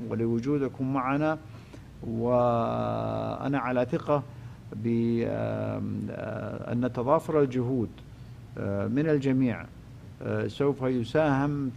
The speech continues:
في محاصرة هذا الوباء الذي فتك بالبشرية، آه، ولكن مع التصميم والإرادة وتوفيق الله عز وجل وكرم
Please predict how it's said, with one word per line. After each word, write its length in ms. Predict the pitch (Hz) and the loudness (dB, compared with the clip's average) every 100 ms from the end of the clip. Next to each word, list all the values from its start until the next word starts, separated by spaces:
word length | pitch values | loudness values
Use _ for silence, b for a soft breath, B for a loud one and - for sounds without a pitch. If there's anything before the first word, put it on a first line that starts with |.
| - | -4
في 420 | 127 123 120 113 | -2 0 2 0
محاصرة 640 | 117 120 175 165 - 127 110 113 | 0 0 2 2 2 0 0 0
هذا 240 | 117 117 | -2 0
الوباء 580 | 117 117 113 123 117 - | 2 2 4 4 2 0
الذي 460 | 113 107 110 110 - | -2 -2 -2 -2 -4
فتك 640 | 151 147 131 - 113 110 113 | -4 -2 -4 -2 -2 -2 -4
بالبشرية، 800 | 107 107 107 120 135 139 139 127 B B B B - 110 | -2 -2 0 0 2 4 2 0 B B B B -12 -6
آه، 300 | 110 107 107 | -4 0 0
ولكن 480 | 110 131 131 127 | 2 2 0 0
مع 220 | 123 127 123 | 0 0 -2
التصميم 800 | - 120 - 127 131 123 120 | -2 -2 0 2 4 4 2
والإرادة 580 | 120 113 107 123 127 120 | 0 0 2 4 4 2
وتوفيق 520 | 110 110 117 113 143 127 | 0 0 0 0 -2 0
الله 160 | 123 120 | 2 2
عز 400 | 117 107 110 117 | 2 0 0 2
وجل 480 | 113 110 120 120 120 B B B - - | 2 4 4 2 0 B B B -12 -4
وكرم 760 | 110 113 107 165 156 147 120 | 0 0 2 4 6 6 4